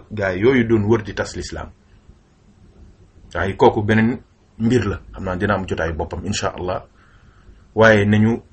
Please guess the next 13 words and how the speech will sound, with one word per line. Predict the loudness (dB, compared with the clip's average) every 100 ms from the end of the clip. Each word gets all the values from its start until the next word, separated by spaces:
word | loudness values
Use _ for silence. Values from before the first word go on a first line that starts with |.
| -2
tàmbalee | 2 4 4 2
ci | 2
maam | 2 2
Atta | -2 -4 -4
ak | -4
maam | -4 -4
Madoun. | -4 -8 -12 _ _ _ -20 -20 _ _ _ -20 -16 0
Ndax | 2 6
maam | 8 10
Madoun | 10 6 4
mii, | 8 10 8 2 _ -20 _ -20 -20 -20 _ _ -20 _ _ _ -20 -20 -20 -20 -20 -20 -20 -20 _ -20 -20 -20 -20 -20 -20 -20 _ -20 _ _ -20 -20 _ _ _ -20 -20 -20 _ -20 -20 -6
radiyallahu | 2 6 8 8 8 10
anhu | 8 6 2